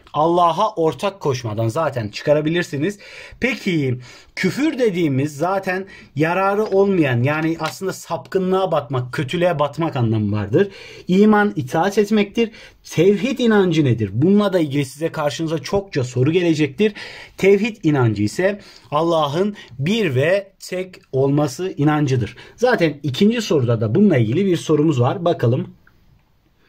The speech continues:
Allah'tan başka ilah yoktur. Muhammed sallallahu aleyhi ve sellem Allah'ın peygamberidir, elçisidir anlamına gelen cümle aşağıdakilerden hangisidir? Bakın bu cümleyi hepimiz biliyoruz. Kelime-i tevhid, yani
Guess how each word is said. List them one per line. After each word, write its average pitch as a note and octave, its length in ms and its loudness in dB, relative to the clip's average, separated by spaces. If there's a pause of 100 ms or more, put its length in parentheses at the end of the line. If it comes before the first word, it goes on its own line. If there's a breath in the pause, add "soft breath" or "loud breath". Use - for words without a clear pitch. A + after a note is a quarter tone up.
(840 soft breath)
Allah'tan A#3 560 2
başka A#3+ 260 -2
ilah A#3 300 0
yoktur. G#3 500 0 (360)
Muhammed F#3 540 2
sallallahu C#3 460 0
aleyhi A2+ 240 2
ve A2+ 60 2
sellem E3 480 0 (320 loud breath)
Allah'ın G3 520 2
peygamberidir, C#3+ 880 2
elçisidir C#3 760 0
anlamına D3 440 2
gelen A#2 360 0
cümle D3 300 2
aşağıdakilerden C#3+ 760 2
hangisidir? E3+ 640 0 (640 loud breath)
Bakın A#3+ 260 0
bu B3 100 0
cümleyi A#3+ 320 0
hepimiz G#3+ 480 2
biliyoruz. F#3+ 540 4
Kelime-i G#3 500 2
tevhid, F3+ 540 0
yani C#3+ 380 0